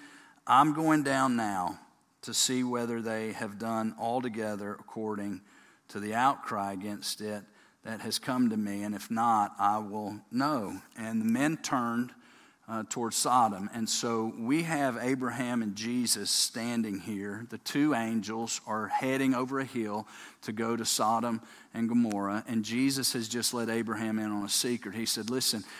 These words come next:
while I was in heaven, uh, there was an outcry against these cities."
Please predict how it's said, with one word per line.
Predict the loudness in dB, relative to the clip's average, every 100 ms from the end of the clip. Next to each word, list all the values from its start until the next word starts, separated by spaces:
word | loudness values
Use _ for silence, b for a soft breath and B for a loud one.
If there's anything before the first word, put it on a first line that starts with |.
| B
while | 0 4 6
I | 4
was | 4 2
in | 2
heaven, | 2 0 0 -2 -6 -8 -16 B B B B B -20 -10
uh, | -4
there | -2
was | -2 2
an | 6
outcry | 8 6 0 -2 0 -2
against | -4 -2 -2
these | 0 2
cities." | 2 4 2 -2 -8 -10 -12